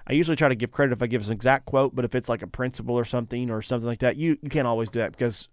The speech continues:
thoughts are shared from everybody. Um, but to say that, like, it's okay for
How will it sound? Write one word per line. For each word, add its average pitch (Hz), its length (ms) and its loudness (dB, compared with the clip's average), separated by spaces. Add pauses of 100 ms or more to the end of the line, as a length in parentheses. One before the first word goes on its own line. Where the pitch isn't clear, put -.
(140)
thoughts 123 280 2
are 117 60 0
shared 120 300 0
from 107 140 -6
everybody. 107 480 -2 (600)
Um, 123 500 6
but 143 320 8 (1800)
to 139 140 2
say 165 420 6
that, 135 300 6
like, 120 220 2
it's - 240 -6
okay 131 360 4
for 120 220 -4